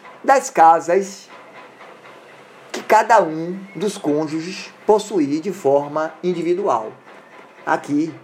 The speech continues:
está previsto no, no, no inciso cinco do artigo mil seiscentos e sessenta, né? Entram na comunhão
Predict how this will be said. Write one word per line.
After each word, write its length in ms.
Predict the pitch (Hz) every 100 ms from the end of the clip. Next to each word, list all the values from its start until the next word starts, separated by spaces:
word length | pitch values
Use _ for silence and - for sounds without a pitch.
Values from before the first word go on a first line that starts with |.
| -
está 240 | 117 131 143
previsto 460 | 160 131 160 160
no, 100 | 214 185
no, 280 | 165 156 160
no 120 | 156
inciso 340 | 139 160 175 143
cinco 420 | - 190 226 190
do 100 | 143
artigo 360 | 131 131 139 127
mil 160 | 127
seiscentos 400 | 120 117 120 110
e 20 |
sessenta, 560 | 107 - 113 110 - - - - - -
né? 220 | 120 147 - - -
Entram 420 | 180 233 208 156
na 140 | 151
comunhão 600 | 143 160 190 196 226 294